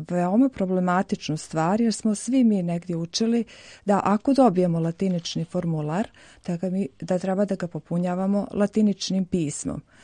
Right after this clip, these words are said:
Što znači da i nastavnici koji inače pišu s ćirilicom, prisiljeni su da dnevnike popunjavaju latinicom. Učenička svjedočanstva su mahom na latinici. Naravno, učenici imaju pravo da dobiju svjedočanstvo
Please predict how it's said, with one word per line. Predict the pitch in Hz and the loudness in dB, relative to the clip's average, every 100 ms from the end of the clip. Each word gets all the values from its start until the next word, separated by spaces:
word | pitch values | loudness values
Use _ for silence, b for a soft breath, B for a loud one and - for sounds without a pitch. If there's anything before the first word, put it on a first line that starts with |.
| B B | B B
Što | - - | -8 0
znači | 202 190 180 - 240 | 2 2 2 4 2
da | 208 196 180 - | 4 2 2 0
i | |
nastavnici | 185 175 170 233 226 - 202 | 0 0 -2 2 2 2 -4
koji | 196 196 | 0 0
inače | 202 226 226 190 | 2 2 2 -4
pišu | - 262 226 - 143 - | 0 0 2 0 -4 -8
s | - - - | -12 -20 -14
ćirilicom, | - 165 165 208 254 - 269 262 b b b b - - | -6 -2 -2 -4 -4 0 0 0 b b b b -20 -4
prisiljeni | 190 170 233 220 226 | 0 0 0 2 2
su | 214 220 | 2 -2
da | 180 185 | 0 -2
dnevnike | 175 170 185 202 196 190 | 0 0 2 2 0 -4
popunjavaju | 180 165 160 156 151 165 180 180 - | -6 -6 -4 -2 -2 -2 -2 -2 -2
latinicom. | 185 185 180 165 123 - 120 - 147 B B B B B | -2 0 -2 -2 -4 -8 -8 -8 -10 B B B B B
Učenička | - 247 311 254 240 - 196 | 0 2 6 4 4 0 -2
svjedočanstva | 202 196 190 196 190 208 233 | -2 -4 -2 -2 0 -2 -2
su | 220 - | -4 2
mahom | 214 220 160 - 156 | 4 4 2 -2 -6
na | 160 | -4
latinici. | 160 165 170 185 208 220 | -4 -6 -4 -4 -2 -2
Naravno, | 196 196 226 175 175 - _ - | 0 0 0 -2 -4 -8 _ -8
učenici | 180 - 196 180 - | -8 -4 -4 -4 0
imaju | 226 240 180 | 4 4 2
pravo | 170 170 165 180 208 | -2 -2 -2 -2 -2
da | 208 | -2
dobiju | 220 220 180 165 | 0 0 0 -4
svjedočanstvo | - 165 165 175 170 165 - 156 | -4 -6 -6 -6 -6 -8 -8 -8